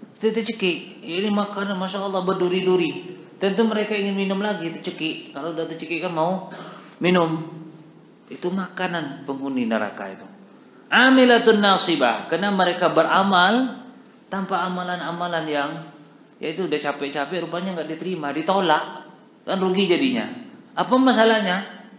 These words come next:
Itu tadi tak sesuai dengan, tak sesuai lagi dengan apa yang Rasulullah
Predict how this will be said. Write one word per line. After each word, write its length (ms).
Itu 240
tadi 320
tak 160
sesuai 400
dengan, 320
tak 160
sesuai 480
lagi 640
dengan 400
apa 320
yang 240
Rasulullah 640